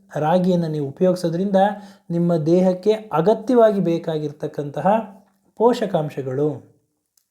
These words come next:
ಜೀವಸತ್ವಗಳು, ಕ್ಯಾಲ್ಸಿಯಮ್ಮು, ಐರನ್ನು,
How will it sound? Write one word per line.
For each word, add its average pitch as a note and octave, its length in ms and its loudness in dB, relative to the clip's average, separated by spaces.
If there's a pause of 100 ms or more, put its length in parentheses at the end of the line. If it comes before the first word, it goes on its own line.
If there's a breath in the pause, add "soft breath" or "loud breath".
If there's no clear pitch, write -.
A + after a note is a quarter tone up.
(120)
ಜೀವಸತ್ವಗಳು, D3+ 880 2 (640 soft breath)
ಕ್ಯಾಲ್ಸಿಯಮ್ಮು, D#3 800 -2 (140)
ಐರನ್ನು, D#3+ 540 0